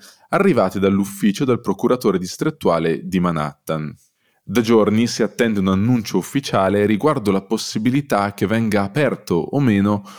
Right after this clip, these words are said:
un processo nei confronti di Trump.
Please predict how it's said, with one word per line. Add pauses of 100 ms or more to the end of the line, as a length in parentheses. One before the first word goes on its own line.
(140)
un
processo
nei
confronti
di
Trump.